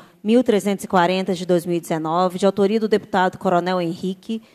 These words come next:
que cria a área de proteção ambiental da Lagoa da Pampulha, nos municípios de Belo Horizonte e Contagem, requer a Vossa Excelência, nos termos do artigo trezentos e um do Regimento Interno, seja a proposição encaminhada ao autor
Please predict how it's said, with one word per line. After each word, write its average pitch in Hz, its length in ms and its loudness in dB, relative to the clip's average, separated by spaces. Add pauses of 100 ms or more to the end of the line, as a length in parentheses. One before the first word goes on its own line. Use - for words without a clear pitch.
(260)
que 214 120 -2
cria 240 360 2
a - 20 4
área 233 480 4
de - 120 -14
proteção 220 520 0
ambiental 196 580 -2
da 180 80 0
Lagoa 170 300 0
da 175 100 -2
Pampulha, 180 480 -2
nos 220 160 -4
municípios 190 540 -6
de 175 80 -12
Belo 175 160 0
Horizonte 175 460 -4
e 185 40 -16
Contagem, 175 720 -4 (400)
requer 226 400 2
a 262 80 4
Vossa 240 340 0
Excelência, 196 600 -4
nos 202 160 -6
termos 240 320 0
do 226 40 4
artigo 202 400 -2
trezentos 208 480 -2
e 226 100 0
um 226 180 -2
do 208 80 0
Regimento 175 480 -2
Interno, 170 600 -6 (440)
seja 262 420 4
a - 20 -2
proposição 226 840 -2
encaminhada 208 800 -2
ao 202 240 2
autor 202 680 4